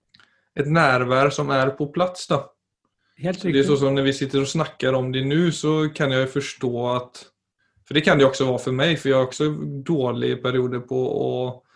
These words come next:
Speaker 1: både praktisere tilstedeværelse, men også å være det. Eh, men det blir, det blir et avstand da,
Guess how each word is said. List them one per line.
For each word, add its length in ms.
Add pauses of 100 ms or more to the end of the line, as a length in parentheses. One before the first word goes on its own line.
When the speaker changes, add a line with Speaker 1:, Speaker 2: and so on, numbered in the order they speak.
(680)
Speaker 1:
både 200
praktisere 600
tilstedeværelse, 800
men 120
også 260
å 60
være 360
det. 200 (380)
Eh, 680 (760)
men 320
det 180
blir, 540 (880)
det 140
blir 260
et 120
avstand 840
da, 180